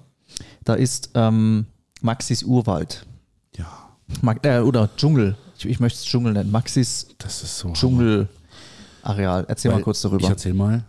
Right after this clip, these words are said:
Speaker 2: weil ich bin ein totaler Pflanzenfan, kenn mich aber nicht so wirklich aus und hatte auch noch nie Pflanzen, weil die bei mir, weil ich viel unterwegs bin, auch viel auf Reisen und ich kann mich nicht drum kümmern. Und ich hab immer gesagt, hey, ich will sowas vermeiden, so Haustiere oder Sachen, um die ich mich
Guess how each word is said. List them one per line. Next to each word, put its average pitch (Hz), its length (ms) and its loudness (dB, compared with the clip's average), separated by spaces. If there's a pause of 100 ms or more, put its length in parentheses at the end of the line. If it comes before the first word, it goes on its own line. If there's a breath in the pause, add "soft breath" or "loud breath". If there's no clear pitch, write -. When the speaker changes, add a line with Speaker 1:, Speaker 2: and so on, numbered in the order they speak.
(160)
Speaker 2:
weil 107 600 -2 (380)
ich - 260 -6
bin 90 180 0
ein 82 40 -4
totaler 87 380 -2
Pflanzenfan, 98 920 -6 (460)
kenn - 160 0
mich 131 120 0
aber 98 120 0
nicht 110 120 2
so 104 100 -4
wirklich 90 280 -6
aus 101 200 -2
und 80 160 -6
hatte - 240 -6
auch - 100 -4
noch 85 100 0
nie 87 140 0
Pflanzen, 92 480 -2
weil 90 100 0
die 92 80 0
bei 90 160 -2
mir, 104 340 0 (720 loud breath)
weil - 240 -6
ich - 140 -4
viel 104 200 2
unterwegs 90 380 -2
bin, - 140 0
auch 80 100 -4
viel 92 160 0
auf - 180 -4
Reisen 98 300 0
und 76 80 -2
ich - 80 -8
kann 101 180 0
mich 90 140 0
nicht - 160 -4
drum 85 160 0
kümmern. 104 400 2
Und - 80 -8
ich - 80 -12
hab - 120 -12
immer 95 140 -2
gesagt, 87 340 -4
hey, 92 100 2
ich 85 200 -2
will 92 160 0
sowas 82 240 -4
vermeiden, 90 440 -2
so 80 180 -2
Haustiere 95 640 0
oder 76 160 -4
Sachen, 82 280 -2
um 82 140 -2
die 85 80 -2
ich 92 100 -4
mich - 160 -2